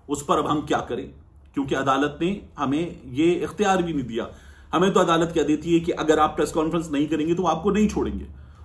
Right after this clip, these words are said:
तो ये भी अपनी बीवी से बात कर लें, कहाँ जाएं, किससे बात करें, कैसे करें, ये तरीक़ाकार भी अदालत बता दे। यानी हम एक निगरान वज़ीर आला को, मोहसिन नकवी को देख रहे हैं कि वो पहुंचा है अपने सुसर शहीद अशरफ मार्थ, पुलिस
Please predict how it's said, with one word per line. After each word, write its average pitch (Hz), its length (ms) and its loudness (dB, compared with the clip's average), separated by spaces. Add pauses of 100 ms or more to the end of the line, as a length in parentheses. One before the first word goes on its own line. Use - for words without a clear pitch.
तो 139 60 0
ये 143 120 2
भी 185 100 4
अपनी 190 200 2
बीवी 180 260 0
से 180 100 0
बात 143 260 0
कर 127 140 -4
लें, 120 180 -12 (320)
कहाँ 175 220 4
जाएं, 117 260 -6
किससे 185 300 0
बात 127 260 -4
करें, 104 220 -6
कैसे 185 300 0
करें, 147 340 -4 (400)
ये 165 140 4
तरीक़ाकार 180 640 2
भी 180 240 -6 (340)
अदालत 165 380 4
बता 151 320 2
दे। - 160 -8 (360)
यानी 196 200 4
हम 214 180 4
एक 190 120 4
निगरान 196 360 4
वज़ीर 180 280 2
आला 156 200 2
को, 160 400 -6
मोहसिन 147 340 -2
नकवी 151 200 -6
को 143 140 -2
देख 120 220 -2
रहे 104 100 -6
हैं 87 160 -16 (340)
कि 156 80 2
वो 190 560 4
पहुंचा 180 360 2
है 165 360 -2
अपने 160 560 2
सुसर 156 600 -2
शहीद 170 580 -4
अशरफ 160 400 -2
मार्थ, 139 540 -2
पुलिस 147 240 0